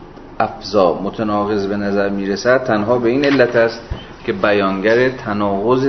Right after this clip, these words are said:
درون ماندگار تولید سرمایه‌داری است. پاراگراف آخر، بنابراین ما در وهلهٔ نخست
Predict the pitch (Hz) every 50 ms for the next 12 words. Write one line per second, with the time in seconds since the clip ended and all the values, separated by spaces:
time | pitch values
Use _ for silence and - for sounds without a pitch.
0 | 113 104 101 98 98 104 104 101 98 98 98 98 98 98 98 92 107 123 143 147
1 | 143 131 127 127 127 127 - - - - - - - - - - - - - -
2 | 131 117 107 113 120 123 117 - 120 101 101 101 98 95 95 98 98 90 92 90
3 | - - - - - - - - - - - - - - - - - - - -
4 | - - - - - - - - - - - - - - - - - - - -
5 | - - 107 107 101 113 117 113 117 110 98 95 - 123 123 131 139 113 101 117
6 | 120 120 117 120 120 127 147 151 135 131 151 170 170 165 147 143 135 131 131 131
7 | 135 147 156 151 135 127 120 - 135 135 113 - - - - - -